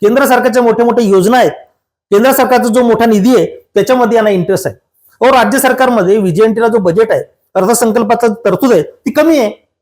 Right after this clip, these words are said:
त्या समाजातल्या लोकांनी सरकारवर दबाव आणावा, सरकारकडून ते अर्थसंकल्पात तरतूद करून घ्यावी. कशाला आदिवासींचा पैसा, कशाला आदिवासींच्या अर्थसंकल्पात तुम्ही हात घालतात? तो आमच्या हक्काचा निधी आहे ना, तो आमचा घटनात्मक निधी आहे,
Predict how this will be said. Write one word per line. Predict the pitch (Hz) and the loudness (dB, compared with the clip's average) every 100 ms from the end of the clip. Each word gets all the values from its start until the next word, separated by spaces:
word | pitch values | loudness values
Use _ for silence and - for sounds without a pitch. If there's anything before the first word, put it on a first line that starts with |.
| _ _ _ _ - | _ _ _ _ -4
त्या | 214 269 | 0 0
समाजातल्या | 277 226 220 220 214 208 226 226 - - | 0 0 0 0 0 0 2 0 -6 -6
लोकांनी | 175 170 247 240 185 - _ _ _ | -2 0 2 0 -2 -6 _ _ _
सरकारवर | - 185 262 294 | -4 0 2 2
दबाव | 247 233 226 | 2 2 2
आणावा, | 208 185 165 151 - _ _ _ _ _ _ _ _ _ - | 2 0 -2 -4 -12 _ _ _ _ _ _ _ _ _ -10
सरकारकडून | 190 175 262 269 269 269 269 | -6 0 0 2 2 2 0
ते | 254 214 | -2 -2
अर्थसंकल्पात | 214 220 240 262 247 | -2 -2 -2 0 0
तरतूद | 247 208 240 | -2 -4 -2
करून | 240 233 | -2 0
घ्यावी. | 214 185 180 - - | 0 -2 -4 -8 -4
कशाला | 220 277 | 0 0
आदिवासींचा | 262 240 254 226 240 | 2 2 0 0 -2
पैसा, | 247 220 208 240 | 0 0 2 0
कशाला | 233 - _ 214 262 247 | 0 -8 _ -2 0 0
आदिवासींच्या | 226 247 214 240 | 2 0 0 0
अर्थसंकल्पात | 226 214 226 214 233 | 0 0 -2 0 -2
तुम्ही | 233 233 | 0 0
हात | 202 202 | 0 0
घालतात? | 208 202 214 - _ _ _ _ _ _ _ _ _ _ | 0 0 -2 -4 _ _ _ _ _ _ _ _ _ _
तो | 240 | 0
आमच्या | 247 254 | 0 0
हक्काचा | 247 294 277 294 | -2 -2 -2 0
निधी | 240 | 0
आहे | 240 | 0
ना, | 220 240 | 0 -2
तो | - _ 233 | -8 _ -4
आमचा | 220 226 | -2 0
घटनात्मक | 202 262 277 277 240 | 0 -2 -2 -2 -2
निधी | 196 190 | -2 -2
आहे, | 165 - | -2 -6